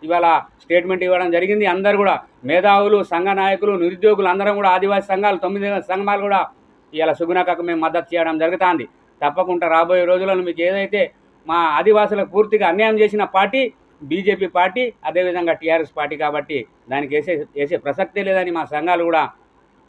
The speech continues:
అందరూ ఆలోచించి ఇలా నిర్ణయం తీసుకోవడం జరిగింది. తప్పకుండా ఈ రెండు పార్టీలు కూడా గతంలో జియో నంబర్ త్రీ కానీ వన్ త్రీ సెవెన్ జియో కానీ ఆదివాసులకు అన్యాయం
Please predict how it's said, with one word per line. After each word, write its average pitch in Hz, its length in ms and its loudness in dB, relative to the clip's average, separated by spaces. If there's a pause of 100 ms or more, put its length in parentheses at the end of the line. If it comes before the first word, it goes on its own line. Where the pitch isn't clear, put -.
(200)
అందరూ 143 320 0
ఆలోచించి 165 480 0
ఇలా 151 180 -2
నిర్ణయం 151 280 -4
తీసుకోవడం 143 380 -6
జరిగింది. 214 320 -2 (380)
తప్పకుండా 170 500 0 (420)
ఈ 156 40 -4 (100)
రెండు 196 260 2
పార్టీలు 190 320 2
కూడా 175 140 2 (360)
గతంలో 180 380 2 (420)
జియో 127 340 0
నంబర్ 180 320 0
త్రీ 175 100 0 (120)
కానీ 208 240 2 (380)
వన్ 170 300 -2
త్రీ 214 100 2 (100)
సెవెన్ 220 280 2
జియో 214 140 6 (100)
కానీ 190 200 2 (440)
ఆదివాసులకు 196 560 2
అన్యాయం 226 280 2